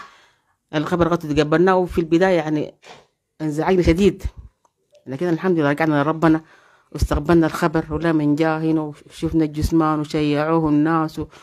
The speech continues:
والحمد لله على ما أراد. يا محمد فقد ما بتعبد، لكن الناس المتنازعين دي لولدي، الناس دي ترجع لربها.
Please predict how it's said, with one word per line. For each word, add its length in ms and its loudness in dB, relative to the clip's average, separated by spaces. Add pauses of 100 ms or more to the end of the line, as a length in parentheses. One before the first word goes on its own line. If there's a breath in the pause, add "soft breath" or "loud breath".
(180 loud breath)
والحمد 380 0
لله 140 0
على 240 -4
ما 220 -8
أراد. 180 -16 (840 soft breath)
يا 40 -12
محمد 260 -2
فقد 240 -8
ما 100 -2
بتعبد، 380 -6
لكن 200 0
الناس 320 2
المتنازعين 580 0
دي 100 2
لولدي، 460 0
الناس 280 4
دي 60 -6
ترجع 320 0
لربها. 500 -6